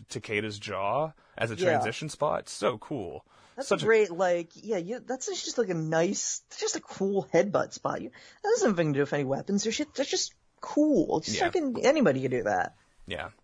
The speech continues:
Speaker 1: it's good.
Speaker 2: Brian Pillman Junior could do that.
Speaker 1: Brian Pillman Junior could do that. He won't, and, but it would make him a little bit better. Um, uh, w-, the, the finish here, I think, is, like, a Gotch-style pile driver into the Forks.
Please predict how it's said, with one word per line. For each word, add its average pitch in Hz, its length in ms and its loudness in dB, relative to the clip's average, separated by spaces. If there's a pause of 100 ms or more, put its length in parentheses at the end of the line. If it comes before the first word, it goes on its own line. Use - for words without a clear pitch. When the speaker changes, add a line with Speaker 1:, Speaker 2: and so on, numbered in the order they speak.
(100)
Speaker 1:
it's - 200 -8
good. 180 180 -4
Speaker 2:
Brian 320 240 2
Pillman 320 300 -2
Junior 185 300 -2
could - 120 -12
do 139 140 -4
that. - 220 -4
Speaker 1:
Brian 131 220 10
Pillman 165 220 4
Junior 160 240 2
could 180 160 6
do 104 140 -2
that. 87 320 0
He 120 80 -4
won't, 117 400 4 (120)
and, 104 220 -8
but 110 140 -2
it 107 120 0
would 113 160 -2
make 120 160 -4
him 117 80 -4
a 92 60 0
little 107 220 -6
bit 117 160 -6
better. 107 340 -4 (180)
Um, 98 320 -8 (480)
uh, 110 140 -2
w-, - 340 -14
the, 139 220 -6
the 143 100 -8
finish 190 300 0
here, 151 240 4
I 117 80 2
think, 131 240 -6
is, 120 180 -10
like, 110 120 -8
a 104 40 -6
Gotch-style 101 600 -2
pile 104 240 -2
driver 123 440 -2
into 113 220 -8
the 104 60 -8
Forks. - 420 -10